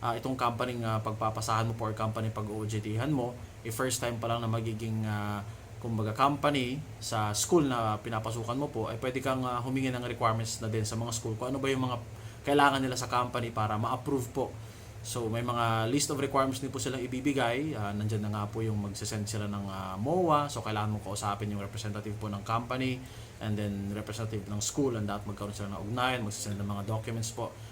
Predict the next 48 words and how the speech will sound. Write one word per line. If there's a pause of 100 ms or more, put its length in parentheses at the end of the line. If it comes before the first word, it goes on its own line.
(120)
and
all
other
things
po.
So,
kailangan
mo
silang
makausap (240)
para
kung
hindi
man
po
sila
approve
as
of
the
moment,
eh,
mag, (160)
ah,
maki-request
po
tayo
ng
approval.
Kasi
usually, (320)
ang
mga
hahanapin
lang
naman
dyan
ng
school
is
kung
ito
ba
ay,
ah, (320)
merong
amo
certificate,